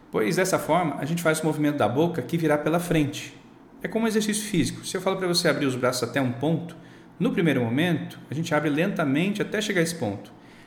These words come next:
Mas se a gente faz o movimento e a gente sabe todo o trajeto dos braços, a gente já consegue fazer de forma rápida e correta.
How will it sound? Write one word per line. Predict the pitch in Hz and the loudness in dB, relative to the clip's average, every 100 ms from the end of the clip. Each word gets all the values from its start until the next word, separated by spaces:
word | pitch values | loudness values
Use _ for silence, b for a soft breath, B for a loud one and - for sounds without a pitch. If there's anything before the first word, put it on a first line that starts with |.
| B - | B -4
Mas | - 262 226 | -2 0 -2
se | - 190 | -2 -2
a | |
gente | 190 233 | -2 0
faz | 202 185 | 0 0
o | |
movimento | 190 170 156 104 104 - | -2 2 2 2 -2 -6
e | |
a | 123 | -2
gente | 151 | 0
sabe | - 143 135 | 2 0 0
todo | 196 | -4
o | 214 | 0
trajeto | 175 135 - 139 151 | 4 4 2 0 0
dos | 131 120 | -4 -6
braços, | 117 143 160 - - - | -2 2 2 -2 -10 -8
a | |
gente | 151 165 165 | -8 -6 -4
já | 170 | -2
consegue | 170 170 156 | -2 -2 -2
fazer | - 151 | -2 0
de | 156 | -2
forma | - 151 156 160 | -2 0 2 2
rápida | 160 - 170 170 190 180 190 | 0 -2 -4 -4 -2 -2 -2
e | 180 | -2
correta. | 202 165 127 - - | 0 2 2 0 -10